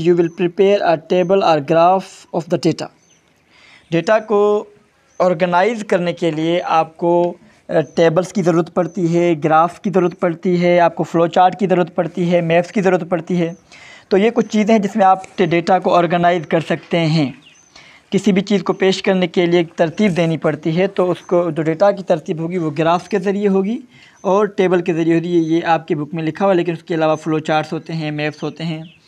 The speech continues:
ग्राफिक्स होते हैं, मुख्तलिफ डेटा को ऑर्गेनाइज करने के तरीके होते हैं, वो आप बायोस्टैटिस्टिक्स में आगे चलकर पढ़ेंगे। तो ओके,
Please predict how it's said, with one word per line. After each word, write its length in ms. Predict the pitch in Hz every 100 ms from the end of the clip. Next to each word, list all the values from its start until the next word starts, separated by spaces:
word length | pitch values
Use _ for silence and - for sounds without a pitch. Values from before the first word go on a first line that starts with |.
| _ - _ -
ग्राफिक्स 440 | 156 160 175 165 175
होते 200 | 156 170
हैं, 260 | 165 160 - _ _ -
मुख्तलिफ 440 | 156 - 202 208
डेटा 280 | 175 175 170
को 260 | 170 233 - _ _ 180
ऑर्गेनाइज 400 | 165 160 160 147
करने 240 | 156 156
के 120 | 165
तरीके 380 | 151 147 147 160
होते 240 | 151 151
हैं, 60 | 175
वो 100 | 160
आप 140 | 147
बायोस्टैटिस्टिक्स 640 | 143 151 156 165 147 156 -
में 180 | 254 - _ _ _ 160
आगे 200 | 147 147
चलकर 280 | 147 147
पढ़ेंगे। 440 | 139 143 143 147 147 _ - - _ _ _ _ _ -
तो 120 | 165
ओके, 400 | 156 127 _